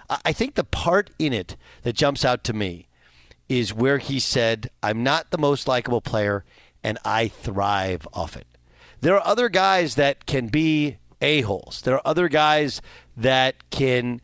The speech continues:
uh, that can play even through the boos. But Marcus Smart is that rare player like Draymond Green who gets actual energy from the boos. That, that's his,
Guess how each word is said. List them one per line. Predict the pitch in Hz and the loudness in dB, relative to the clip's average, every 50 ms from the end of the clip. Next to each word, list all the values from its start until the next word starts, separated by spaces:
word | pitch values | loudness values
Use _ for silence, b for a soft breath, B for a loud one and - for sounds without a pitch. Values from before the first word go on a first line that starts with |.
| b b b b b b b b b _ _ - | b b b b b b b b b _ _ -2
uh, | - 120 120 127 | 0 0 0 0
that | 131 123 131 131 - | 2 2 0 0 0
can | - 165 147 139 | 0 -2 -2 -2
play | - - 202 202 202 196 180 175 170 170 - | -2 -2 2 4 4 4 4 4 2 0 -2
even | 170 160 151 135 151 139 | -2 -2 0 0 0 0
through | 127 135 135 | 0 0 2
the | 127 131 | 2 2
boos. | 113 123 127 113 95 - - - - - b b b b b b b | 2 2 0 0 -2 -6 -10 -12 -12 -12 b b b b b b b
But | 110 104 131 131 127 127 - - | -4 0 2 2 2 2 -2 -4
Marcus | - 131 151 170 180 160 165 143 | -2 0 2 2 2 2 0 -2
Smart | - 180 196 196 190 165 | 0 2 2 2 2 2
is | 147 120 | 0 0
that | 131 135 120 113 | 0 0 0 0
rare | 117 123 131 135 135 131 | 0 2 2 4 2 2
player | 113 - 131 131 123 123 127 135 - - | 0 0 0 2 2 2 0 -2 -4 -6
like | - 104 120 131 147 139 | -2 0 2 0 0 0
Draymond | 110 123 135 131 123 123 123 123 117 | 0 0 0 0 0 0 0 0 0
Green | 107 131 135 131 131 127 113 - B B B B B B | 0 0 0 0 0 0 -2 -6 B B B B B B
who | 135 143 135 | -2 -2 0
gets | 117 156 151 - - - | 2 0 0 0 -2 0
actual | 151 156 147 - - 151 139 139 - - | 0 0 0 2 2 2 2 0 0 0
energy | 165 196 220 226 208 147 104 113 113 87 | 0 2 2 2 0 0 -2 -2 -2 -2
from | - - 104 95 | -2 -4 -4 -4
the | 92 82 | -4 -4
boos. | 80 90 85 - - - - - - b b b b b b b b | -4 -4 -6 -6 -8 -10 -12 -12 -12 b b b b b b b b
That, | - - - | -4 -2 0
that's | - 175 196 220 196 - - | 2 2 2 2 0 0 0
his, | 220 214 175 - - - | 0 0 0 -2 -4 -6